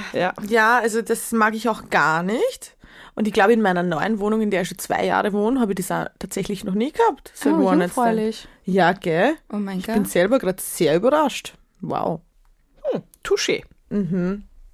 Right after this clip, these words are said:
Speaker 2: Kind's
Speaker 3: Sonst
Speaker 1: Na,
Speaker 3: noch
Speaker 1: sehr gut.
Speaker 3: irgendeine wilde Geschichte, die du von einem Date,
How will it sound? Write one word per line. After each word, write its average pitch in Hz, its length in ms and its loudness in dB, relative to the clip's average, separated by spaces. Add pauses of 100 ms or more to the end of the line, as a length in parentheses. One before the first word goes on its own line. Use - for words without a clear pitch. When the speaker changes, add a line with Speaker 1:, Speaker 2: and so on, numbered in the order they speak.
Speaker 2:
Kind's 208 160 -4
Speaker 3:
Sonst 220 280 2
Speaker 1:
Na, 170 80 0
Speaker 3:
noch 240 80 2
Speaker 1:
sehr - 200 2
gut. - 120 2
Speaker 3:
irgendeine 190 960 -4
wilde 202 420 0
Geschichte, 208 840 -4
die 202 200 -4
du 196 380 -2 (1400)
von 214 160 -10
einem 214 300 -6
Date, 226 380 -4